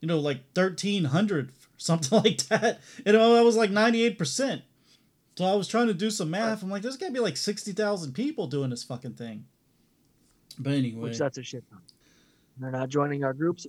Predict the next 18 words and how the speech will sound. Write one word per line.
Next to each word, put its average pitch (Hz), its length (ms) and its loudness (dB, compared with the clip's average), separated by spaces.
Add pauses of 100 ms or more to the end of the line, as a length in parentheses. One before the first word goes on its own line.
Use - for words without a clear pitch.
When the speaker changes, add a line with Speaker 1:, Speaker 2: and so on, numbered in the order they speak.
(120)
Speaker 2:
Join 202 160 -6
the 175 80 -8
fucking 175 320 -10
group. 147 240 -4 (460)
Uh, 131 280 -4
just 147 240 -4
real 151 140 -2
quick 156 160 -4
to 143 80 -12
close 143 240 -4
off 139 100 -4
the 143 80 -12
show, 139 240 -10
I'm 135 140 -10
gonna 131 100 -12
start 135 260 -8
doing, 131 340 -10
uh, 120 260 -8